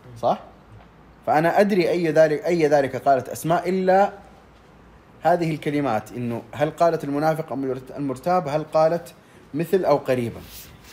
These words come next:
واضح؟ وهذا مثل ما مر معنا سابقاً، ربما في حديث: "شك شعبة، شك كذا"،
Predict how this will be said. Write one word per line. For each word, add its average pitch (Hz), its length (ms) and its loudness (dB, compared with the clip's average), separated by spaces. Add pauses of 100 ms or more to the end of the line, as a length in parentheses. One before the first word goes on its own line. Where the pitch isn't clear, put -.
(540)
واضح؟ 131 340 2
وهذا 156 260 0
مثل 160 200 -6
ما 127 160 -4
مر 131 160 -4
معنا 120 240 -4
سابقاً، 123 360 -6
ربما 117 400 -8
في 101 120 -12
حديث: 143 280 -12 (300)
"شك - 340 -8
شعبة، 110 500 -8
شك - 380 -14
كذا"، 147 240 -6